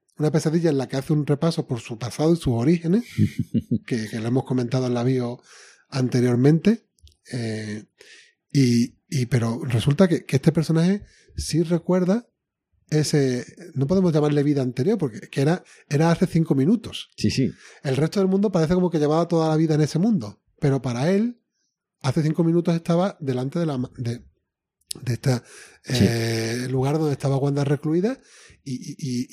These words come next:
Speaker 1: y él no le encaja nada de lo que está viendo y no le encaja además que el resto del mundo está tan pancho. Y
Speaker 2: Que,
Speaker 1: nadie
Speaker 2: que además no le encaja y es la razón, yo creo que la pieza del puzzle que fal-,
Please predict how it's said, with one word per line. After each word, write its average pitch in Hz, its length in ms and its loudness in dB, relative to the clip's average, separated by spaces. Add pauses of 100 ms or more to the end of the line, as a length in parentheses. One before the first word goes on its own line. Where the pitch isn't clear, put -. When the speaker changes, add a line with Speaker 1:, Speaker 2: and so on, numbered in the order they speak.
(100)
Speaker 1:
y 127 60 0
él 143 180 2
no 160 120 4
le 156 100 2
encaja 135 340 -2
nada 151 200 2
de 165 60 2
lo 143 100 0
que 123 60 -8
está 135 160 -2
viendo 185 420 2 (340)
y 139 180 -2
no 127 120 0
le 139 80 4
encaja 139 320 0
además 156 400 2
que - 140 -4
el 120 120 0
resto 135 300 0
del 156 100 2
mundo 185 420 2 (280)
está 135 280 0
tan 131 220 -2
pancho. 196 540 -2 (280)
Y 123 120 -6
Speaker 2:
Que, 120 80 2
Speaker 1:
nadie 117 260 -2
Speaker 2:
que 120 60 2
además 113 260 2
no 170 160 0
le 165 80 2
encaja 170 560 -2 (160)
y 113 160 2
es 127 100 4
la 190 140 2
razón, 180 500 0
yo 143 120 -2
creo 143 120 -2
que 151 80 -2
la 135 140 0
pieza 135 240 0
del 139 160 0
puzzle 139 260 2
que 143 100 -2
fal-, - 300 -4